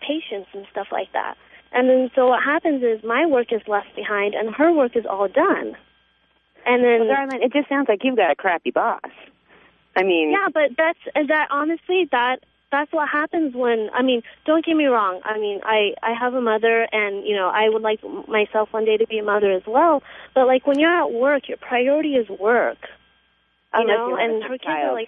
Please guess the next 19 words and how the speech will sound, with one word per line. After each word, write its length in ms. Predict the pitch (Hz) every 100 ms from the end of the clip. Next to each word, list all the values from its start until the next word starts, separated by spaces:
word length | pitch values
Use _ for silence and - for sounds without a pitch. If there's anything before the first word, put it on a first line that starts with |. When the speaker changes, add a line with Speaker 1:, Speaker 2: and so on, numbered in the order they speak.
| -
Speaker 1:
full-on 240 | 247 247 240
Speaker 2:
And 80 | 247
a 20 |
sick 120 | -
child 300 | 262 254 254
is 60 | 196
a 40 | 165
Speaker 1:
teenagers. 160 | 180
Speaker 2:
priority 420 | 180 160 151 135
above 260 | 135 143 139
and 140 | 143
beyond 280 | 139 131 127
anything 440 | 139 254 - 120 113
else. 220 | 58 - - - - - - - - -
I 40 |
Speaker 1:
I'm 40 | 165
Speaker 2:
mean, 100 | 165
that's, 100 | 165
Speaker 1:
sorry? 160 | 285